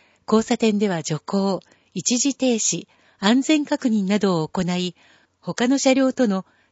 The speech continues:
出会い頭の衝突に気をつけましょう。二輪車以外も事故は多発。例年十二月は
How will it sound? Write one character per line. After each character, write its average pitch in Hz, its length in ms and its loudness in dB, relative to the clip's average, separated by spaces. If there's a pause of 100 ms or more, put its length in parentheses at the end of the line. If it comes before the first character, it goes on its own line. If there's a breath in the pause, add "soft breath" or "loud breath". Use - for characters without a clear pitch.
出 170 160 0
会 254 140 2
い 254 40 -10
頭 269 300 0
の 202 120 0
衝 208 220 -2
突 302 300 -2
に 285 180 0
気 - 240 -8
を 202 60 -2
つ - 100 -12
け 233 100 0
ま 226 120 -4
し - 140 -2
ょ 214 120 0
う。 202 120 -6 (1300)
二 185 120 2
輪 277 220 2
車 - 160 -2
以 240 120 0
外 220 220 0
も 151 160 -6
事 - 160 -4
故 - 120 2
は 208 140 2
多 - 120 -12
発。 165 440 -8 (1040)
例 214 220 4
年 226 240 0
十 202 220 0
二 262 100 4
月 262 280 -2
は 185 180 -2